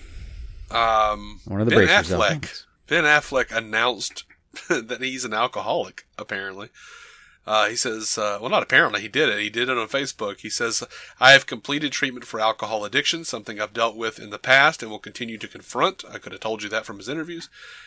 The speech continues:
Speaker 1: "I want to live life to the fullest
Speaker 2: Yep.
Speaker 1: and be the best father I can be. I want my kids to know there is no shame in getting help when you need it,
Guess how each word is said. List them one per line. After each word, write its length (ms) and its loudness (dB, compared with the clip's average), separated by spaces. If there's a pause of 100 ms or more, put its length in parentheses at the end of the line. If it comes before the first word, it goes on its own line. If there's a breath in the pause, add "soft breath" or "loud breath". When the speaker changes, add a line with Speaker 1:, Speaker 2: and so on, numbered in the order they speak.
(160 loud breath)
Speaker 1:
"I 100 -2
want 200 0
to 80 -6
live 240 -2
life 280 2
to 60 -6
the 80 -10
fullest 340 0
Speaker 2:
Yep. 40 -10
Speaker 1:
and 100 -10
be 80 -8
the 120 -14
best 280 -2
father 320 2
I 120 4
can 300 2
be. 260 -4
I 80 -4
want 160 -6
my 100 -4
kids 280 -6
to 100 -14
know 200 -4
there 160 -8
is 140 -14
no 80 -8
shame 320 -2
in 80 -10
getting 220 -12
help 360 -2
when 140 -8
you 120 -14
need 220 -6
it, 220 -8